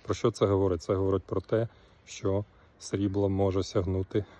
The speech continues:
неймовірної, здавалося б, ще десь рік тому позначки в п'ятдесят доларів за унцію. Тобто це дуже-дуже високий психологічний поріг, і зараз більшість аналітиків сходиться в тому, що воно буде далі дорожчати.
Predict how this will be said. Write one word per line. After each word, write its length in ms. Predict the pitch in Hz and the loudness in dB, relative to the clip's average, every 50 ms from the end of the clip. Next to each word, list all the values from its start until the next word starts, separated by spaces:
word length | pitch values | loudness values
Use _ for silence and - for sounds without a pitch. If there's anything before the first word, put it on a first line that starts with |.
| - - _ - | -20 -20 _ -4
неймовірної, 840 | 101 101 101 101 101 101 98 92 95 104 110 113 107 98 95 92 90 | 0 2 2 4 4 2 2 2 4 2 2 2 2 0 0 0 0
здавалося 680 | 87 90 92 95 92 95 95 95 92 90 87 - - 92 | -2 -2 0 2 4 4 4 4 2 0 -4 -4 -6 -6
б, 220 | 90 90 90 90 | -4 -2 -4 -4
ще 500 | - - - - - 107 98 95 92 90 - - - - - - | -4 -4 -10 -4 0 2 2 2 2 0 -4 -8 -20 -20 -14 -6
десь 220 | - 101 90 - - | -4 -4 -4 0 0
рік 220 | 104 98 90 - | -2 -2 -2 -6
тому 300 | - - 101 101 107 117 | -6 -4 -2 0 0 0
позначки 680 | 117 - - 101 98 101 98 92 - - - 101 95 92 - - - - - - - - - _ - - | 0 0 0 0 0 0 -2 -2 -4 -4 -2 -2 -2 -2 -4 -12 -20 -20 -20 -20 -20 -20 -20 _ -12 -10
в 360 | 104 87 92 95 95 95 98 - - | -6 -2 0 2 2 0 -2 -4 -2
п'ятдесят 580 | - 95 95 92 90 - - - 101 95 90 90 | -2 -2 0 0 -2 -2 2 2 2 2 2 2
доларів 420 | 95 92 90 92 90 92 90 90 | 0 2 2 2 2 0 0 0
за 120 | 90 92 | 0 0
унцію. 540 | 95 92 90 87 85 82 - - - 92 85 - | 2 0 0 -2 -4 -8 -10 -12 -12 -12 -8 -6
Тобто 300 | - 95 - - - 95 | -6 -6 -6 -8 -10 -8
це 240 | - - 110 104 | -4 0 0 0
дуже-дуже 640 | 101 95 92 95 98 98 95 98 92 92 101 95 92 95 | 0 0 -2 -2 -2 -2 -2 -2 -2 0 -2 0 0 0
високий 460 | 90 90 87 - - 92 - - 98 | -2 -2 -4 -2 -4 -4 -2 -4 -6
психологічний 720 | - - - - 101 92 92 92 - 104 - - - 104 92 | -6 -6 -4 -2 0 0 0 -2 -4 -6 -14 -12 -12 -12 -8
поріг, 360 | - 107 104 117 127 120 - - - - - - - - | -4 -2 0 0 0 -2 -6 -12 -20 -20 -20 -20 -14 -8
і 40 | - | -4
зараз 260 | 92 92 101 98 95 | 2 4 4 4 4
більшість 460 | 87 87 110 98 95 - - - - - | 2 0 -4 -6 -6 -8 -12 -10 -6 -4
аналітиків 580 | 95 95 92 95 101 - - - - 101 87 | -2 -2 0 0 -2 -2 -4 -12 -10 -10 -10
сходиться 500 | - - - 95 90 92 87 - - - | -10 -6 -6 -4 -4 -4 -6 -6 -10 -14
в 60 | 90 | -12
тому, 300 | 85 - 104 101 98 95 | -6 -4 -2 -2 -2 -2
що 220 | 92 - - 110 92 | -4 -4 -4 -2 -2
воно 220 | 90 92 92 95 | 0 0 0 0
буде 280 | 92 87 95 87 90 90 | 0 -2 -4 -2 -2 -2
далі 300 | 87 90 92 90 90 87 | -2 0 0 0 0 -2
дорожчати. 640 | 85 92 95 87 85 82 - - - - - 120 | -2 -2 -4 -4 -4 -14 -20 -20 -20 -16 -14 -14